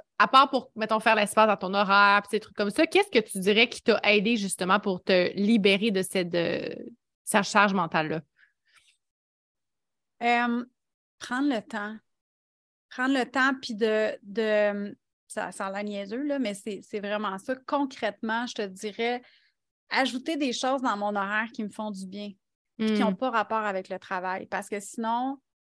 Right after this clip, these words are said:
Speaker 2: surtout quand t'es entrepreneur, t'arrêtes jamais. Comme tu
Speaker 1: Ouais,
Speaker 2: dis,
Speaker 1: c'est
Speaker 2: notre
Speaker 1: ça.
Speaker 2: cerveau, il, il arrête jamais. Fait que je me suis mis au yoga chaud. Ça, ça a été une énorme découverte. J'ai commencé ça, euh,
Speaker 1: Cool.
Speaker 2: fin vingt vingt-deux. Puis, euh, je, my God, ça a changé comme vraiment ma vie, là, et,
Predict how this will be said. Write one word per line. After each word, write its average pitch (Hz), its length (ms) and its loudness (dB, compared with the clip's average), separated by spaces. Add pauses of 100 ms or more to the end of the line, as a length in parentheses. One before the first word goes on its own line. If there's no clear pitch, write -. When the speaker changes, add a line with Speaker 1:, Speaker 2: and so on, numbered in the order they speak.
(320)
Speaker 2:
surtout - 320 -16
quand 240 180 -4
t'es 214 100 -8
entrepreneur, 214 640 -8
t'arrêtes 208 380 -6
jamais. 214 480 -4
Comme 220 160 -8
tu - 140 -12
Speaker 1:
Ouais, 196 120 4
Speaker 2:
dis, - 60 -2
Speaker 1:
c'est - 80 -4
Speaker 2:
notre 185 100 -6
Speaker 1:
ça. 190 120 0
Speaker 2:
cerveau, 240 340 -2
il, 208 400 -10
il 202 100 -6
arrête 208 280 -6
jamais. 220 340 -4 (460)
Fait 220 100 0
que 202 60 -6
je 214 80 -8
me 214 60 -2
suis 220 180 -6
mis 220 180 -2
au 220 140 0
yoga 202 320 -2
chaud. 247 360 -2
Ça, 226 140 -6
ça 220 140 -4
a 190 60 0
été 208 240 -6
une 190 200 -6
énorme 208 380 -4
découverte. 196 460 -6
J'ai 196 100 -8
commencé 196 400 -10
ça, 220 180 -10
euh, 196 480 -2
Speaker 1:
Cool. 190 220 -2
Speaker 2:
fin 226 320 -4
vingt 214 180 -6
vingt-deux. 214 560 -4 (560)
Puis, 196 300 -6
euh, 190 240 0
je, 175 120 -10 (240)
my 180 220 -12
God, 185 260 -8
ça 185 180 -6
a 170 40 -10
changé 190 440 -10
comme 190 200 -12
vraiment 185 300 -12
ma 196 160 -10
vie, 202 260 -14
là, 240 260 -8
et, 190 300 -12